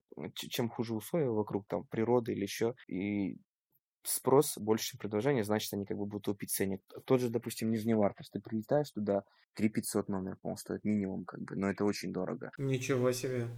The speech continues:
Speaker 2: это <laughs> очень дорого.
Speaker 1: А почему? Потому что туда приезжают люди, допустим, которые работают там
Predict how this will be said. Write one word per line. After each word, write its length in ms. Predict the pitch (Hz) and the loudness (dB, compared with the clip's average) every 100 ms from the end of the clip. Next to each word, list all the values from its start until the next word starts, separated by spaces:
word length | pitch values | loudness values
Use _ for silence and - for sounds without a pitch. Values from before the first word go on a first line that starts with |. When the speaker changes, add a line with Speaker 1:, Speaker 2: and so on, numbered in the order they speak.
| - - | -12 -12
Speaker 2:
это 300 | - 127 - | -4 -2 4
<laughs> 20 | 165 | 4
очень 340 | 123 117 131 - | 6 4 2 2
дорого. 300 | 143 123 170 117 - | 2 4 4 4 0
Speaker 1:
А 80 | |
почему? 480 | - 139 - 139 98 - - - | 4 4 6 6 4 0 -20 -4
Потому 260 | - 127 151 | 2 6 8
что 120 | 170 | 8
туда 140 | 139 143 | 8 8
приезжают 480 | 139 131 135 123 | 8 8 10 10
люди, 380 | 127 185 143 101 - - - - | 8 6 6 4 0 -18 -20 -10
допустим, 380 | - 107 110 110 | 0 2 2 2
которые 300 | 104 110 117 | 4 6 8
работают 380 | 104 110 - 107 | 8 6 4 2
там 220 | - 98 | 0 -2